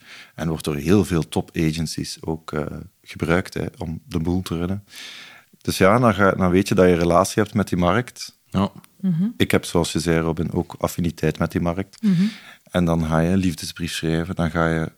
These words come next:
Speaker 1: je oprecht nieuwsgierig laten zien.
Speaker 3: Mhm.
Speaker 1: En alles willen weten wat er beweegt en
Speaker 3: Mhm.
Speaker 1: zo. En zo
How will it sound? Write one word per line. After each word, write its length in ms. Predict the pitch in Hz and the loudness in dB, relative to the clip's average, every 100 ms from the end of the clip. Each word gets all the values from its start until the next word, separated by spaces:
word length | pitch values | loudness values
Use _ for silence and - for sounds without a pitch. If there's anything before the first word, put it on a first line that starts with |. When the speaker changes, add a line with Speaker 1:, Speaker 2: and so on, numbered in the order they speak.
| _ | _
Speaker 1:
je 220 | - 92 | -6 -6
oprecht 520 | 78 - 82 90 - - | -6 -4 -4 -4 -6 -6
nieuwsgierig 800 | 95 90 - - 90 92 95 - | -2 0 -2 -2 -2 -2 -6 -6
laten 360 | 87 85 - 82 | -4 -4 -6 -10
zien. 320 | 92 101 101 - | -8 -10 -12 -4
Speaker 3:
Mhm. 200 | 196 190 233 _ | -2 -2 -6 _
Speaker 1:
En 460 | 80 78 78 80 82 _ _ _ | -6 -4 -4 -6 -12 _ _ _
alles 360 | 87 85 - | 0 0 -2
willen 200 | 95 87 | 0 2
weten 340 | 80 80 82 82 | 2 0 0 -2
wat 180 | 80 | -4
er 80 | 85 | -4
beweegt 500 | 78 78 78 80 - | -4 -2 -2 -4 -12
en 400 | - 78 82 82 - | -10 -8 -8 -12 -4
Speaker 3:
Mhm. 260 | 202 175 233 | -2 -2 -6
Speaker 1:
zo. 240 | - 87 | -4 -4
En 320 | - 95 87 - 82 - | 2 2 2 -4 -10 -8
zo 320 | - - 90 | -8 0 0